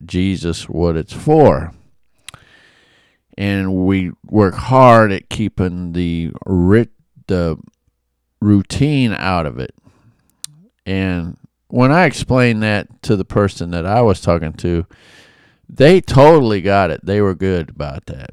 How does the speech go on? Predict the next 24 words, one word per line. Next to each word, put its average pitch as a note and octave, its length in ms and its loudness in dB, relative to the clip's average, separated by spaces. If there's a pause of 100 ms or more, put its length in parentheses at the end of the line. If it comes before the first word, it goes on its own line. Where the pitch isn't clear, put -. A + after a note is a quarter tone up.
But - 160 -16
then C3+ 160 -2
there's D3 200 -4
some A#2 640 -2 (140)
that F#2+ 280 -2 (680)
don't G2+ 260 -4
like A2+ 320 0
that F#2+ 200 -4
answer, F2+ 580 -4
and F#2 460 -6 (480)
I've G2 240 -2
even F#2 240 -4
had F#2 260 -4
some F2 380 -4
leave F#2+ 260 -2
the E2+ 100 -4
church - 520 -4
because E2 440 -6
they E2+ 160 -4
didn't F2 300 -6
<laughs> - 0 -
like G#2 180 -8
that F2+ 220 -6
answer. D#2 480 -12